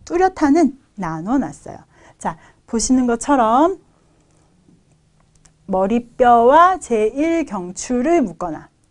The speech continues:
아니면 제일 경추와 제이 경추를 묶거나 이렇게 해서 유압 고정한 상태를 이야기합니다.라고 되어 있어요.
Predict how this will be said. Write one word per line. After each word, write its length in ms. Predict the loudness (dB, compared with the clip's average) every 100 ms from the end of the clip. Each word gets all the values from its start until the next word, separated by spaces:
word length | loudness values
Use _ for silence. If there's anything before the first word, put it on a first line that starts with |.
| _ _ _ _ _ _ -8
아니면 300 | -2 0 0
제일 800 | 2 4 4 2 0 0 0 0
경추와 500 | 0 0 -2 -4 -4
제이 720 | -2 2 2 0 0 2 2
경추를 520 | 0 -4 -4 -2 0
묶거나 580 | -2 -8 -4 -4 -4 -12 _ _ -2
이렇게 320 | -2 0 -4
해서 260 | 0 0
유압 480 | 0 2 2 2 -4
고정한 460 | -14 -8 -4 0 0
상태를 460 | 0 -2 0 0
이야기합니다.라고 960 | 0 0 0 0 2 2 4 2 0 -6
되어 160 | -10 -12
있어요. 260 | -12 -14